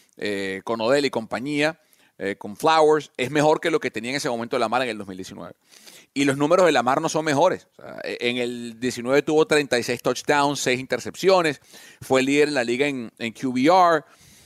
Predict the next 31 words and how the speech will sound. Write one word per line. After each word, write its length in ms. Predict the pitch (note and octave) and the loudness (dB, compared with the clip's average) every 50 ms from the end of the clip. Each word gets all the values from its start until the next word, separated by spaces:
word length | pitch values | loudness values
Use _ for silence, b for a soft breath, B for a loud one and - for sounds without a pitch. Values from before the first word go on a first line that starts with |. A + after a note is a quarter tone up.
| b b | b b
Entonces, 380 | - A#2 C#3+ D3+ C#3+ E3+ E3+ - _ _ _ _ _ | -4 0 2 2 2 2 0 -2 _ _ _ _ _
¿ha 160 | - A#2 A#2 - | -2 -2 -2 0
tenido 260 | C#3+ D3+ E3 E3+ F3 | -2 -4 -2 -2 -4
un 80 | F3 | 0
buen 140 | F3 G3 G#3 A#3 | 0 2 2 2
año? 300 | A#3 G3+ D3+ B2 A2 - _ - | 2 0 0 -4 -6 -8 _ -12
Sí. 420 | - - E3 D3+ D3 - _ _ _ b b b b b b b b b b | -6 -2 -2 -2 -2 -4 _ _ _ b b b b b b b b b b
¿Es, 280 | - D3 D3 - - - - | 0 0 2 2 0 0 0
ha 120 | D#3 - | 0 0
sido 200 | - F#3 F#3+ G3 | 0 2 4 4
el 60 | G3 | 4
jugador 360 | G3 F#3 E3 D3 D3 D#3+ E3+ | 4 4 4 4 4 4 4
más 100 | F3+ F3+ | 4 4
valioso 280 | F3+ F3 F3+ F3+ D#3+ F#3 | 2 4 2 2 0 0
de 80 | F#3 F3 | 0 0
su 100 | - - | 0 -2
equipo? 420 | D#3 - A3+ A3 - - G2 F2 _ _ | -6 -6 -6 -8 -8 -8 -12 -12 _ _
Sí. 460 | _ - - D#3 D#3 D3+ D#3+ - _ _ b b b b b b b b b b | _ -8 -4 -4 -2 -4 -4 -8 _ _ b b b b b b b b b b
Eh, 260 | - G2+ A2 A2 A2 G2 _ _ _ _ - | -8 -4 -4 -4 -4 -4 _ _ _ _ -2
¿ha 100 | C3+ C#3 | 0 0
sido 160 | - E3+ F#3+ | 2 4 4
el 80 | G3 F3+ | 4 4
mejor 180 | E3 E3 E3 | 4 2 4
mariscal 320 | F3+ F#3+ E3+ - - D#3+ E3 | 4 2 2 4 2 2 2
de 100 | F3 - | 2 0
campo 320 | F3+ F3+ E3 - F#3 E3 | 0 -2 0 2 2 4
de 60 | D3+ | 4
la 180 | D3 C#3 C#3 D3 | 4 4 4 4
A 60 | E3+ | 4
F 180 | E3+ - F3+ E3+ | 2 2 0 0
C? 300 | - A#3+ A3 D3+ A2+ | 2 2 2 2 -2